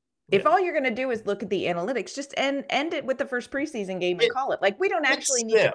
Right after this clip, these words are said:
Speaker 1: play any games.
Speaker 2: Yeah, hit sim on the entire N H L season.
Speaker 1: Yes. Like,
Speaker 2: And
Speaker 1: don't
Speaker 2: look
Speaker 1: waste my time.
Speaker 2: Yeah.
Speaker 1: But this is, this is, you, you look at the Devils game and you look at the statistics,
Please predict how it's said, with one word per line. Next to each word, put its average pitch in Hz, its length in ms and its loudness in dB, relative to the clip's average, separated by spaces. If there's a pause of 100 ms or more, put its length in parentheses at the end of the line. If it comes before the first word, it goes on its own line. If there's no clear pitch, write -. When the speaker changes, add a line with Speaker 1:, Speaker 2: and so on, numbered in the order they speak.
Speaker 1:
play 285 280 4
any 139 200 -8
games. - 460 -16
Speaker 2:
Yeah, 151 280 6
hit 349 340 0
sim 127 680 0
on 139 200 0
the 139 140 0
entire 131 540 -2
N 123 180 -4
H 110 260 -6
L 104 120 -2
season. 98 120 -8
Speaker 1:
Yes. - 400 -2 (480)
Like, 254 160 2
Speaker 2:
And 160 100 0
Speaker 1:
don't - 140 4
Speaker 2:
look 339 100 -2
Speaker 1:
waste 294 380 -4
my 277 180 -6
time. 285 720 -12 (500)
Speaker 2:
Yeah. - 120 -8
Speaker 1:
But 220 320 4
this 339 360 -6
is, 330 340 -8
this 269 340 -8
is, 262 300 -8
you, 269 180 -6
you 247 200 -6
look 277 200 -2
at 294 120 -6
the 233 80 -4
Devils 208 420 -4
game 131 300 -8
and 156 120 -10
you 175 140 0
look 180 180 -4
at 160 360 -8
the 180 160 -4
statistics, 180 640 -10